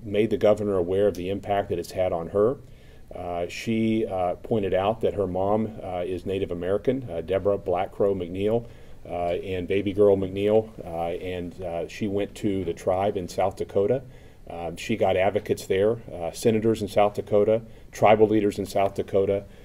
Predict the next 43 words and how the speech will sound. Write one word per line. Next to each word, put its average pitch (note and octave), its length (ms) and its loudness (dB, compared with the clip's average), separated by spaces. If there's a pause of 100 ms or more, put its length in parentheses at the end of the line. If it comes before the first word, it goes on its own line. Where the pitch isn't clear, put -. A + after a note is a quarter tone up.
(200)
uh, E2+ 260 -4
to G2 200 0
encompass G#2 400 0
the F#2+ 120 -2
record F#2+ 300 2
in F2 60 -2
this F2+ 160 -4
particular F2 480 -4
case, G2 340 0
and F#2 80 -4
we F2+ 80 -2
believe F2 300 -4
that E2 120 -4
that F2+ 200 0
was, F2 280 -6
uh, D#2 240 -4 (380)
a - 60 -12
significant G2 560 -2
part F#2 180 4
of E2 80 -4
making F2 320 -6
the D#2+ 60 -4
difference. E2+ 480 -6 (640)
Uh, F#2 120 -2
I G2 160 6
can A#2 120 4
tell C#3+ 180 12
you D3 100 12
that A#2+ 160 8
the A2 100 4
governor's A2+ 400 8
reason, A2+ 580 2
uh, F#2 200 0
for F#2+ 280 2
overturning G#2 540 2
the F#2+ 80 2
parole G2 300 4
board F#2+ 360 4
was E2+ 440 0 (840)
the A2 100 -6
fact G2+ 320 0
that, F#2 360 2
uh, F2 240 -8